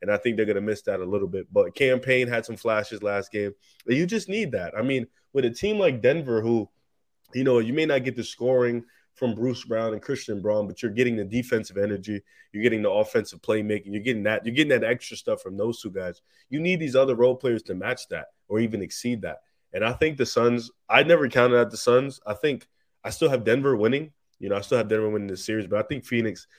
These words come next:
you know, with those two guys playing at Supernova, what it's been looking like is people, you, like, all, all playoffs, people have counted out teams down two oh, but other teams gotta go play at home. You know, people did that with the Warriors.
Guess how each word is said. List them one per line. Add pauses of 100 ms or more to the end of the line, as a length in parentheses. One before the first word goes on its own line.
(140)
you
know,
with
those
two
guys
playing
at
Supernova, (560)
what
it's
been
looking
like
is
people,
you, (360)
like,
all, (140)
all
playoffs, (360)
people
have
counted
out
teams
down
two
oh, (300)
but (380)
other
teams
gotta
go
play
at
home. (120)
You
know,
people
did
that
with
the
Warriors.